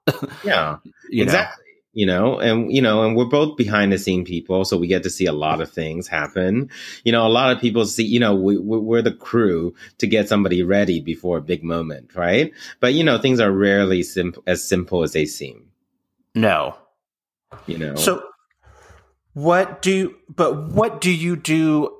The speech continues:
Speaker 1: in terms of your design aesthetic to, to, uh, to stay true to what, to, to, to what you're doing, because it's an art. I always feel like it's not
Speaker 2: Yeah.
Speaker 1: like saying, "I'm, I'm a red and red is what it is." It's like you have to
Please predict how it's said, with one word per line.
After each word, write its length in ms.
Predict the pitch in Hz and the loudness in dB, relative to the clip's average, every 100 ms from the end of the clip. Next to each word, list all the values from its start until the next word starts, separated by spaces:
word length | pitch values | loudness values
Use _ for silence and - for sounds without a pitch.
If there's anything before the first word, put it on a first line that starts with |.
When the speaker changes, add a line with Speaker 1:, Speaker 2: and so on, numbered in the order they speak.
| _ _ _ _ _ | _ _ _ _ _
Speaker 1:
in 180 | 170 143 | 0 2
terms 400 | - 147 139 127 | 2 0 0 0
of 140 | 123 | 0
your 140 | 120 120 | 0 0
design 640 | 104 95 104 110 135 143 | 0 -2 2 4 4 2
aesthetic 680 | 127 110 - 90 85 78 - | 2 -4 -2 -4 -4 -6 -6
to, 480 | - 107 95 92 - _ _ _ | -2 0 0 -4 -8 _ _ _
to, 420 | - 117 107 101 87 | -4 0 0 2 2
uh, 420 | 95 87 76 71 - _ _ _ _ _ _ - | 4 4 2 -2 -8 _ _ _ _ _ _ -4
to 120 | 123 | -2
stay 300 | - 131 113 | 0 0 2
true 300 | - 123 117 | 0 0 0
to 120 | 117 | 0
what, 340 | 101 101 - - - | 0 0 -2 -12 -6
to, 160 | - 101 | -4 -4
to, 360 | - 120 98 - - | -2 -2 -2 -10 -6
to 140 | 120 | -2
what 160 | 107 85 | 0 -2
you're 140 | 104 | -2
doing, 160 | 110 110 | 0 0
because 240 | 113 127 | 0 0
it's 140 | 135 139 | -2 -2
an 100 | - | -2
art. 340 | 110 135 71 - - | 0 0 0 -6 -2
I 140 | 117 | 2
always 240 | 139 143 | 2 0
feel 180 | - 139 | 0 0
like 220 | 131 117 | 2 0
it's 180 | 117 - | -2 0
not 220 | 127 131 | 2 2
Speaker 2:
Yeah. 60 | 147 | 0
Speaker 1:
like 80 | 127 | -2
saying, 280 | - 127 117 | 0 0 2
"I'm, 360 | 123 127 131 - - | 0 2 2 0 0
I'm 320 | 120 135 135 | 2 2 0
a 120 | 117 | 0
red 400 | 101 113 107 95 | 0 2 2 0
and 260 | 98 98 95 | -2 -2 2
red 200 | 98 107 | 2 2
is 160 | 98 | 2
what 160 | 104 98 | 2 2
it 100 | 95 | 2
is." 160 | 117 95 | 0 0
It's 160 | - | -2
like 160 | 104 - | -2 0
you 80 | 113 | 0
have 240 | 127 - | 0 0
to 180 | 120 | -4